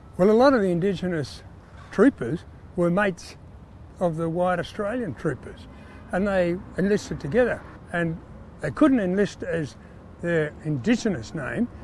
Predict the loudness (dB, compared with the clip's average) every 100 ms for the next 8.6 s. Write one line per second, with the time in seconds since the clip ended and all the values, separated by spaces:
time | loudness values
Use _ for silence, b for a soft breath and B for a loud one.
0 | B -4 -2 2 2 2 -2 -4 -6 -4
1 | -2 -2 -4 -4 -4 -4 -6 -4 -4 -4
2 | -8 -8 -8 -8 -12 -16 B B B B
3 | -16 -12 -4 -2 0 -2 -2 0 2 2
4 | 0 0 -4 -8 -14 2 4 8 6 6
5 | 0 -4 -6 -2 0 0 -2 4 4 4
6 | 0 -4 -8 -4 -4 -4 B B -6 2
7 | 4 4 2 0 -2 -2 -2 -2 -2 -6
8 | -6 -4 0 0 0 -2